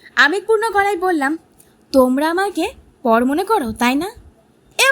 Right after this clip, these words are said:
মা, এ কথা বলছো কেন?" "না হলে ওরকম কেন ভাবছো? প্রথম আমি যখন তোমাদের ক্লাবে আসি, সেদিন থেকে নিজেকে তোমাদের ক্লাবের একজন সদস্য বলেই মানি।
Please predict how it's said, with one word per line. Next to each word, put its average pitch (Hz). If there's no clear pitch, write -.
মা, 208
এ 403
কথা 508
বলছো 277
কেন?" 262
"না 269
হলে 330
ওরকম 330
কেন 370
ভাবছো? 349
প্রথম 330
আমি 403
যখন 415
তোমাদের 370
ক্লাবে 285
আসি, 311
সেদিন 381
থেকে 440
নিজেকে 381
তোমাদের 311
ক্লাবের 269
একজন 285
সদস্য 285
বলেই 277
মানি। 220